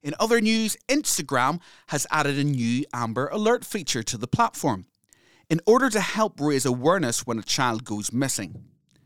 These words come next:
Amber Alerts include details about a missing child, usually in the circumstances of an abduction,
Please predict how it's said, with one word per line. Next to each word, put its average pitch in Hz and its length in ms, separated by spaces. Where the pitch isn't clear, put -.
Amber 220 320
Alerts 143 500
include 127 420
details 190 540
about 120 220
a 113 40
missing 113 400
child, 151 440
usually 226 460
in 143 80
the 127 60
circumstances 175 1040
of 127 120
an 127 120
abduction, 123 640